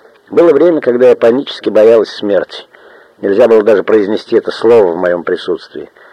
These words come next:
Купив газету, я быстренько проскакивала некрологи. Мысль о том, что я могу есть, дышать, думать в то время, когда кто-то умер, казалась мне столь непереносимой, что ничто в жизни меня уже не привлекало.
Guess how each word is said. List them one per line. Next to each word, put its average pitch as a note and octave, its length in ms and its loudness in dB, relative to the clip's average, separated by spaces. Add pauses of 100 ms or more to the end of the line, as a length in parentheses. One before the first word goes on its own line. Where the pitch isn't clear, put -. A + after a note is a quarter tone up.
(300)
Купив C#3 320 0
газету, C3+ 440 2
я A#2+ 120 4
быстренько C3 440 -2
проскакивала A#2+ 580 0
некрологи. A2 720 2 (440)
Мысль C#3 280 -2
о B2+ 60 4
том, C#3 160 0
что - 160 -2
я B2 80 2
могу A#2+ 200 0
есть, A#2 380 2
дышать, G#2+ 520 0
думать B2 360 -2
в - 80 -18
то A2+ 100 0
время, A2 380 0 (240)
когда G2 260 -6
кто-то A2 360 -2
умер, A2+ 420 -2 (540)
казалась A#2+ 400 0
мне A2 100 -4
столь A#2+ 240 -4
непереносимой, G#2+ 720 -4
что - 180 -12
ничто G2 320 -4
в F#2 80 -4
жизни G#2 260 -6
меня F#2 260 -6
уже F2 140 -8
не F2 100 -12
привлекало. E2 760 -6